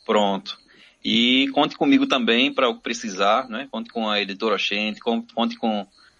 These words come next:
quando a gente quiser bater um papo, tomar uma cervejinha pra conversar sobre nada, <laughs> enfim. Vamos juntar a galera, chamar Gessildo,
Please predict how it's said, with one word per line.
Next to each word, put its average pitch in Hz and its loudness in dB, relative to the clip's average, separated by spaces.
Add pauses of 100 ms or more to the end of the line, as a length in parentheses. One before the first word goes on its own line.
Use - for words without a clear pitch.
(240)
quando 110 2
a 104 4
gente 110 -2
quiser 101 2
bater 98 -2
um 90 -10
papo, 101 2
tomar 101 0
uma 98 -4
cervejinha 104 -2
pra 101 -6
conversar 104 0
sobre 95 -6
nada, 104 0
<laughs> - -8
enfim. 131 -4 (580)
Vamos 113 -2
juntar 117 2
a 110 2
galera, 104 2
chamar 101 0
Gessildo, 101 -4